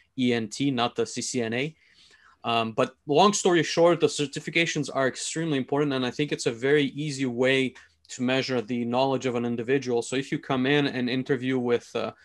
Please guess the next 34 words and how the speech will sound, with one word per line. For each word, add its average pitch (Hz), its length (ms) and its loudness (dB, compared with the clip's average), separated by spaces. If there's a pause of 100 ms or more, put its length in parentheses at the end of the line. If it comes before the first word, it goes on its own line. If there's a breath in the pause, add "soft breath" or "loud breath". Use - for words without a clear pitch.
(180 soft breath)
with 131 240 -2
me 156 160 2
and 143 100 2
you 127 60 -2
have 127 180 0
an 117 120 -4
interest 151 580 0
in 131 120 -4
P 139 160 -2
L 127 120 2
Cs, 165 380 -4 (300 soft breath)
but 131 120 0
you've 123 160 -2
got 139 200 4
a 131 60 0
certification 123 800 -4
from 139 320 -2
C 135 160 -4
C - 160 -2
N 120 100 0
A, 139 140 2
I 127 180 0
definitely 147 540 -2
know 135 380 -2 (320 loud breath)
that 123 120 2
you 139 140 2
understand 127 520 -2
networking 135 580 -2
and 117 100 -4
you 120 80 -4
can 123 160 -4
apply 131 440 2
those 131 220 -2
skills 127 520 -2